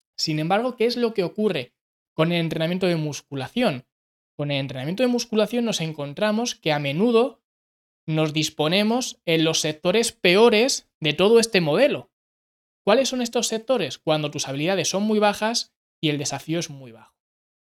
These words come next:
Y esto es lo que ocurre cuando una persona pone un pie en el gimnasio. Una persona va al gimnasio y el entrenador de turno, generalmente un monitor de gimnasio, te va a decir, "Súbete a esta máquina y haz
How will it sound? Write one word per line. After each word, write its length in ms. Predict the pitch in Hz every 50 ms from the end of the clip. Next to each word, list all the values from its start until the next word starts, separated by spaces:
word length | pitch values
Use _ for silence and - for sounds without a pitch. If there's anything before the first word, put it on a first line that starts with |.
| _ _ _ _ _ _
Y 60 | - 175
esto 160 | 170 - 233
es 80 | 220
lo 120 | 240 226 214
que 100 | 220 190
ocurre 360 | 180 - 220 220 208 208 196
cuando 220 | - 143 139 147
una 160 | 170 190 190 190
persona 520 | - 180 180 - 190 196 208 202 196 _
pone 260 | - 196 202 202 196 185
un 180 | 180 175 160
pie 140 | - 185 190
en 100 | 180 165
el 100 | 156 135
gimnasio. 560 | - - 135 135 147 147 135 - - 117 - _ _ _ _ _ _ _ _ _ _ _ _ _ _ _ _ _ -
Una 200 | 131 131 135 -
persona 340 | 139 131 - 214 247 269 196
va 120 | 147 139
al 100 | 143 139
gimnasio 580 | - - 156 180 208 240 240 - 262 254 247 -
y 100 | - 160
el 100 | 156 151
entrenador 480 | 147 147 139 139 143 139 156 180 190 190
de 100 | 190 190
turno, 380 | 196 247 262 247 240 240 262
generalmente 520 | - - 135 131 131 131 147 160 170 156 147
un 100 | 143 143
monitor 340 | 139 139 139 139 147 151
de 80 | 160 151
gimnasio, 440 | - 180 180 196 202 202 - 226 208
te 140 | 220 156 151
va 80 | 156
a 60 | 156
decir, 340 | 151 - - - 127 117 - _ _ _ _ _ _ _ _ _
"Súbete 360 | _ - 240 254 240 226 175 165
a 40 |
esta 180 | 175 - 240 226
máquina 540 | 214 226 226 226 208 180 180 208 269 - _ _ _ _ _ _ _ _ _ _ _
y 140 | - 151 151
haz 300 | 151 160 202 233 - _